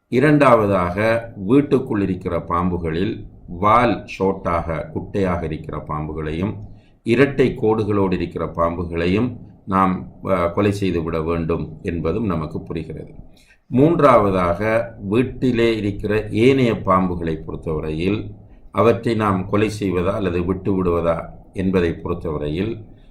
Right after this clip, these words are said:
இதிலே உலமாக்கள் மத்தியிலே, அ,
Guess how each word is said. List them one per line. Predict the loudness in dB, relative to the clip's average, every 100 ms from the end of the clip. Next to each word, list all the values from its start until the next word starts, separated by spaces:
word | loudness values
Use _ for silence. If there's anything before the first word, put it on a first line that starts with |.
| -8
இதிலே | 0 4 6 4 2 -2
உலமாக்கள் | 2 4 4 2 0 -2
மத்தியிலே, | -2 -2 -2 0 0 0 -4 -16 -20 -20 -20 _ _ _ -4
அ, | 0